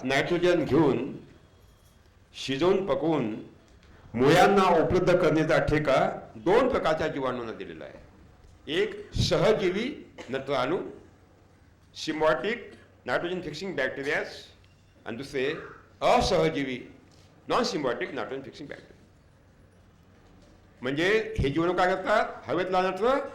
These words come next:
घेतात, शिजवतात, पकवतात आणि मुळ्यांना उपलब्ध करतात.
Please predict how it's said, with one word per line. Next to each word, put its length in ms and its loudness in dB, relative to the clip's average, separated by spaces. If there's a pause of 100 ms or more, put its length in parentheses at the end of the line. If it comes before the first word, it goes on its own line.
(280)
घेतात, 300 -10 (1000)
शिजवतात, 600 2 (1080)
पकवतात 460 2 (400)
आणि 160 -2
मुळ्यांना 840 4
उपलब्ध 340 -10
करतात. 420 -20